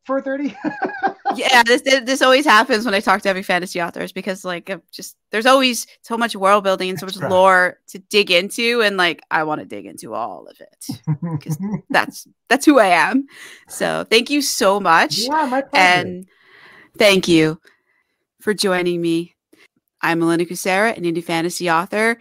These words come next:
Speaker 2: and thank you so much to our guests for coming on here. It means so much to me to talk to fellow entrants to the self-published fantasy blog off. This year is number nine.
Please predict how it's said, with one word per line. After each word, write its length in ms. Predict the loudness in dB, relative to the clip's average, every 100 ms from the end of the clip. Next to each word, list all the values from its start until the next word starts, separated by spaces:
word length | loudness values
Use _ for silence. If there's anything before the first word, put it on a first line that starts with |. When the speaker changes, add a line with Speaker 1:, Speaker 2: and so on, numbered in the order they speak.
| _ -6
Speaker 2:
and 80 | -4
thank 140 | -2
you 60 | -2
so 220 | 0 2
much 200 | 0 0
to 100 | -2
our 100 | -2
guests 260 | -2 -4
for 120 | -8 -10
coming 320 | -6 -4 -2
on 200 | -2 -4
here. 400 | -4 -4 -6 -8 -8
It 120 | -4
means 180 | -4 -4
so 140 | -6
much 240 | -6 -6
to 80 | -8
me 160 | -6 -6
to 120 | -10
talk 280 | -10 -10 -8
to 180 | -10 -10
fellow 300 | -4 -2 -2
entrants 560 | -4 -6 -6 -8 -8
to 380 | -10 -6 -4 -4
the 300 | -4 -6 -6 -10 -20 -10
self-published 840 | -2 -2 -2 -2 0 0 -2 -2
fantasy 460 | -2 0 -2 -4 -4
blog 400 | 0 2 2 0
off. 340 | 0 -4 -10 _ _ _ -14
This 200 | -12 -8
year 140 | -6
is 160 | -8 -8
number 260 | -8 -6
nine. 540 | -2 2 2 2 -2